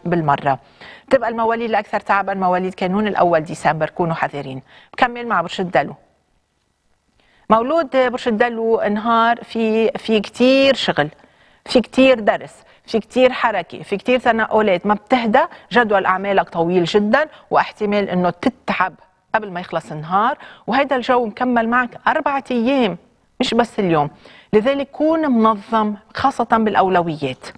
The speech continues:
تبقى الأوفر حظا سبعة، ثمانية وتسعة شباط فبراير. بنتقل لبرج الحوت. بالنسبة لبرج الحوت هيدا نهار بعتبره كتير مهم، هيدا نهار بالنسبة لإلك من الأيام الإيجابية.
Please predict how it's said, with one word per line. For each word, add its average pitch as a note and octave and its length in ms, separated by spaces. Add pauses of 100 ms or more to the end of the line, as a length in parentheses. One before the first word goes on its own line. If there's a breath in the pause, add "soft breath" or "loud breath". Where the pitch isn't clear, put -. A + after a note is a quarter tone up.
(480 loud breath)
تبقى C#4 200
الأوفر C4+ 320
حظا G#3+ 340
سبعة، G#3+ 280
ثمانية G#3+ 300
وتسعة F3 400
شباط F3+ 360
فبراير. F3 560 (520 soft breath)
بنتقل D4+ 420
لبرج A3 260
الحوت. - 400 (2500 loud breath)
بالنسبة C#4+ 520
لبرج C4 320
الحوت C4 420
هيدا A#3 200
نهار A#3 280
بعتبره A3 440
كتير A#3+ 340
مهم، E3 260 (460 loud breath)
هيدا C4+ 240
نهار A#3+ 360
بالنسبة G#3+ 400
لإلك G#3 500
من B3 280
الأيام G3+ 600
الإيجابية. G3 880